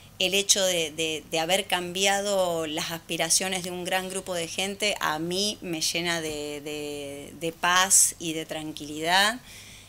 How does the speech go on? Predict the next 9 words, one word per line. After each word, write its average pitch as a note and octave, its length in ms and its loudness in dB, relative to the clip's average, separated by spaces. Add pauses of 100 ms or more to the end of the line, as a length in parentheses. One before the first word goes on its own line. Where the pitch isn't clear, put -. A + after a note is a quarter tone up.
(140)
Y E3 380 -2
bueno, D#3 420 -4 (420)
eh, D3+ 280 -2
uno F#3+ 220 -4
sabe A#3 380 4
que F#3+ 80 -2
es F3+ 60 -2
una E3 260 -4
competencia. D3 1000 -2